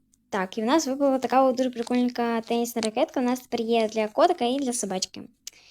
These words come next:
Класно. М, такий от наборчик прикольненький. Так, а він тут дальше грає, не будемо їм мішати.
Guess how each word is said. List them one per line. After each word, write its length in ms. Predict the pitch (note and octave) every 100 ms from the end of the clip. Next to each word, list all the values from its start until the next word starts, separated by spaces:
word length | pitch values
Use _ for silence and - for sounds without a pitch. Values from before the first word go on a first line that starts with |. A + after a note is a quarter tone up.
| - _ _ _
Класно. 420 | - A3 G#3 G#3 F#3+ - _ _ _
М, 640 | A#3 A#3 A#3 A#3 A#3 A#3 A3+
такий 220 | A#3 A#3
от 140 | A3+
наборчик 440 | A3+ G#3 G#3 A3+ D4+
прикольненький. 840 | C#4 - A#3+ A#3+ A3+ - F#3+ G#3 A3+ _ - _ _ _ _ _ _ -
Так, 260 | F#3 F#3+
а 60 | G#3+
він 140 | A3
тут 260 | A3+ G#3+ G#3
дальше 420 | G#3+ G#3 - G#3
грає, 320 | A3 D#4+ G#4
не 160 | E4+ B3+
будемо 280 | A3+ A3 G#3
їм 220 | G3+ G3+
мішати. 760 | G#3+ - G#3 F#3+ - B3 F4